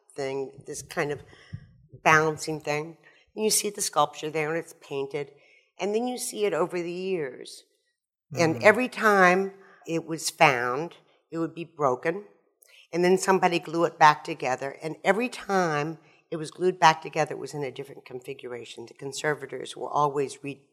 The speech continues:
Speaker 1: you know, they didn't have a, you know, image to refer. I thought, "Wow, how weird. Look, there's five or six different configurations of that same sculpture, but it's the same damn sculpture."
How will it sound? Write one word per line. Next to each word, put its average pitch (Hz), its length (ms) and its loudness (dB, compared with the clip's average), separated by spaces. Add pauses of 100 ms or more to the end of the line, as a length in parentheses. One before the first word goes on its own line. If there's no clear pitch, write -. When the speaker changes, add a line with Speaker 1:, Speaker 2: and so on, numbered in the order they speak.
Speaker 1:
you 147 160 -6
know, 123 120 -8
they 143 120 -4
didn't 135 380 -12 (120)
have 143 180 2
a, - 120 -14 (540)
you 139 140 -12
know, 120 140 -10 (100)
image 139 300 -12
to - 100 -18
refer. 127 200 -14 (720)
I 185 80 -12
thought, - 320 -14
"Wow, 196 240 -2
how 151 220 2
weird. 170 340 -2
Look, - 180 -12
there's 139 280 -10 (280)
five 175 240 8
or 196 40 -4
six - 300 -6
different - 420 -12
configurations 160 880 -4
of 147 80 -12
that 131 220 -4
same 170 300 -4
sculpture, - 500 -2 (380)
but 175 100 -8
it's - 220 -16
the 151 80 -6
same 226 640 0
damn 202 360 0
sculpture." - 560 -2